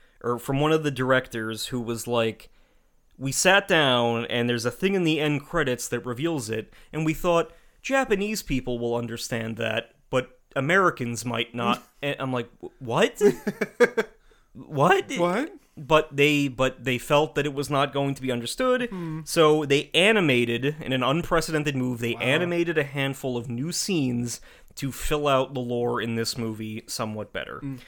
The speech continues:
Speaker 1: Uh, the first one is the
Speaker 2: <laughs>
Speaker 1: first video call to Professor Oak. In the English dub, Oak confirms that Suicune is probably the legendary that was spotted earlier.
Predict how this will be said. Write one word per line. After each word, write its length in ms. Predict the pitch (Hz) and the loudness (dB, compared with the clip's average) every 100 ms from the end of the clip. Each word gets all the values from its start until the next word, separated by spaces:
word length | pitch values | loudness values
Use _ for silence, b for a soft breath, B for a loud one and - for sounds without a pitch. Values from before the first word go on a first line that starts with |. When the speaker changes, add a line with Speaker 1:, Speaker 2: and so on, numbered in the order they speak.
| B B | B B
Speaker 1:
Uh, 180 | - 98 | -6 -6
the 80 | - | -4
first 380 | - 269 262 214 | 2 2 2 0
one 320 | 190 180 185 | 2 2 2
is 200 | 139 117 | -2 -2
the 80 | 180 | -2
Speaker 2:
<laughs> 120 | 147 | 0
Speaker 1:
first 220 | 190 185 | 0 -2
video 440 | 147 143 147 143 135 | -4 -4 2 2 2
call 320 | - 131 123 | 0 0 0
to 80 | 117 | -2
Professor 420 | 117 - 120 - - | -8 -6 -6 -8 -2
Oak. 340 | 202 208 - b b b _ | 0 0 -2 b b b _
In 160 | 160 151 | 0 0
the 160 | 139 | 0
English 380 | 208 240 233 - | 0 2 0 2
dub, 300 | 220 214 202 220 - - | 4 4 4 0 -2 0
Oak 300 | 143 147 - | 0 0 -8
confirms 720 | - 131 - 160 156 160 143 | -4 -4 0 0 2 0 0
that 140 | 127 123 | 0 0
Suicune 600 | - 135 131 135 127 123 | -2 -2 -2 -2 -2 -2
is 100 | 113 | -4
probably 480 | - 120 117 113 120 | -2 -2 -2 -4 -4
the 60 | |
legendary 680 | 113 120 113 117 113 117 113 | 0 -2 0 -2 0 -2 -2
that 100 | 113 | -4
was 120 | 104 | -4
spotted 420 | - 110 110 107 - | -6 -4 -4 -4 -2
earlier. 540 | 196 196 190 190 185 | 0 0 2 2 2